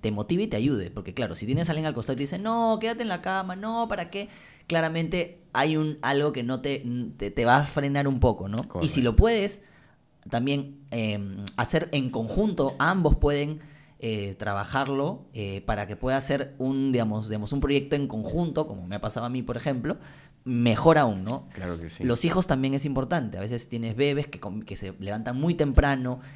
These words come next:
Speaker 1: que te levantan en la madrugada. Eso también tiene, forma parte de cómo
Speaker 2: De
Speaker 1: vas a acomodar
Speaker 2: acomodarse.
Speaker 1: tus horarios, ¿no?
Speaker 2: Sí,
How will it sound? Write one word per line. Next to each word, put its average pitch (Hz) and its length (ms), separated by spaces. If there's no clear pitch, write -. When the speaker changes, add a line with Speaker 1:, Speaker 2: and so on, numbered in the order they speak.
Speaker 1:
que 113 120
te 110 100
levantan 123 360
en 123 60
la 110 60
madrugada. 110 560
Eso - 240
también 120 520
tiene, 107 240
forma 160 440
parte 151 320
de 113 120
cómo 127 220
Speaker 2:
De 123 60
Speaker 1:
vas 92 160
a - 40
acomodar 87 440
Speaker 2:
acomodarse. 87 220
Speaker 1:
tus 92 80
horarios, 90 420
¿no? 113 160
Speaker 2:
Sí, 95 140